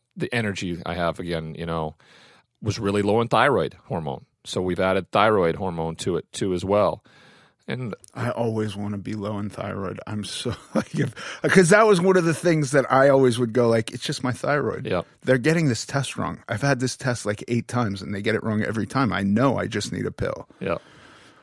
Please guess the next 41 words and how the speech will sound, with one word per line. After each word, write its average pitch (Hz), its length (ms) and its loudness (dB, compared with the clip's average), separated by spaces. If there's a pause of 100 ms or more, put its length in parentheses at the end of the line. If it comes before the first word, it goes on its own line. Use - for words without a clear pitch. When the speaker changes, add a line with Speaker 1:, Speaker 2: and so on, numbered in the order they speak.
(140)
Speaker 2:
Unfortunately, - 760 -10
that - 200 -12
wasn't 95 220 -16
the - 80 -16
case - 400 -16
with - 160 -18
me. - 120 -16 (300)
Speaker 1:
And 117 120 -2
then 113 260 -2 (140)
a 107 120 0
multivitamin 101 800 2
and 95 120 -4
some 92 240 -6
magnesium, 98 560 -4
calcium, 95 560 -2
and, 90 200 -6
uh, 85 140 -4
ubiquinol, 95 880 -2
just - 180 -6
some, 123 140 -4
like, 117 140 -2
supplement 101 480 -2
stuff 95 320 -2
to, 90 360 -2 (600)
to - 80 -8
boost 120 320 -2
my 101 140 0
immune 104 280 -2
system, 107 600 -2
and, 90 320 -6
and, 87 320 -4
uh, 80 300 -4 (2250)
and 117 80 -2
I 127 60 0
just 123 140 -4
got 117 120 2
a 107 40 -2
ton 110 180 -4
of 104 60 -2
energy 92 360 -2
again. 76 240 -8